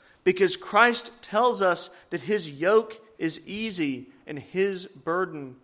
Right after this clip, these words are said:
is light. He offers what we seek at no cost, at no price. It's easy and light because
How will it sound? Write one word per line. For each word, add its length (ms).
is 180
light. 580
He 320
offers 580
what 160
we 140
seek 560
at 240
no 540
cost, 680
at 180
no 200
price. 880
It's 280
easy 720
and 260
light 420
because 580